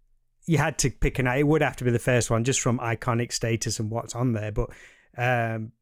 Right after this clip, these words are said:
I think my go-to, which I love to hear and still sounds amazing and fresh and always hear something different, is, uh, Women and Children First,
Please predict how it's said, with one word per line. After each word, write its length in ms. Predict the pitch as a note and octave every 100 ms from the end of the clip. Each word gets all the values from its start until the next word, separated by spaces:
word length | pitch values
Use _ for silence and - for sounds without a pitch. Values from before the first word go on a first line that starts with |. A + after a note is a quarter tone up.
| _ _ _ _ _ -
I 80 | -
think 180 | D4+
my 200 | G3 A3
go-to, 680 | G3+ F#3 G#3 G#3 - A3 D3
which 220 | B2 C#3+ -
I 140 | C3+
love 260 | D3 E3+ D#3+
to 80 | D3
hear 280 | F3+ D#3+
and 160 | C#3 C#3
still 300 | - - A3+
sounds 340 | - E3+ D#3+
amazing 460 | C#3+ D3+ D#3+ D3+ D3+
and 160 | C3+ B2+
fresh 480 | - D3+ C#3 - - - -
and 100 | -
always 280 | C3+ D3 C3+
hear 180 | D3+ C#3
something 460 | - C3+ - B2 B2
different, 440 | C#3 - A2+ A#2+ - - _ -
is, 320 | C3 C3 B2
uh, 380 | C#3 C3+ C3 C3 - _ _ _ _ -
Women 220 | D#3 D3+
and 100 | C3+
Children 320 | - C#3+ B2
First, 460 | A#2 E3 C#3 F#2 -